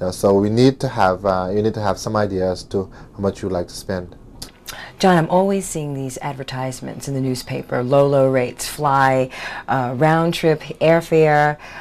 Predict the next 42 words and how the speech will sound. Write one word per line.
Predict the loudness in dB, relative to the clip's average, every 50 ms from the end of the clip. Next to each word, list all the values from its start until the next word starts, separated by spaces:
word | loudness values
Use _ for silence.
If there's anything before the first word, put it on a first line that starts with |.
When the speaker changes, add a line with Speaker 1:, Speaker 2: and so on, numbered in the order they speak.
| -16 -16 -8 -4
Speaker 2:
uh, | -4 -2 0 -2 -2
included, | -2 -4 -8 -6 0 2 4 4 4 4 2 2 0
hotel, | -2 -2 -2 -6 -8 -6 -4 -2 4 6 6 8 8 6 4 2
food, | -2 -4 -2 0 0 2
the | 0 -2
whole | -2 -2 -4 -4
bit. | -2 -4 -4 -4 -6 -10 -18 -18 -18 -20 -20 -20 -20 -20 -20 -20 -20 -16
So | -10 -10 -10 -8
should | -6 -8 -8 -8 -8
a | -10
consumer | -10 -8 -10 -10 -8 -8 -8 -6 -6 -6
be | -6 -6
wary | -4 -2 -2 -2 -2 -2 -4 -6
of | -8 -8
that? | -10 -10 -10 -10 -12 -14 -18 -20 -20 -20 _ -2
Speaker 1:
Those | 4 8 8 8 8 6
fares | 4 6 8 8 8 8 4
you | -2
should | -2 -2 -6 -6
be | 0 2
a | 4 6
little | 8 8 6
be, | 6 6 2 4 4 4 2 2 0
be | 0 2 2
wary | 6 8 8 8 8 8 6
of. | 6 4 2 -2 -6 -20 -20 -20 _ -10
Uh, | -6 -4 -4 -2 -2 -2 -2 -2 -4 -6 -10 -16
should | -20 -20 -14 -2
be | -2 0
a |
little | 2 2 0 2
wary | 2 4 4 4
of | 4 2 2
those | 2 0 0 0 -4
fares | -6 -4 -2 -2 -2 -4
because | -8 -12 -12 -4 -2 0 0 0 -2 -6 -12 -18 -20 _ _ -20 -20 -20 -20 -20 -20 -20 -20 -20 -20 -20 -20 -20 -20 -20 _
some | -8 -4 -2 0 2
of | 2
them | 2 2 2
are | 0 0
just | 0 -2 -2 -4 -8
come-ons | -8 -4 -2 0 0 0 -2 -4 -8 -14 -14 -16 -16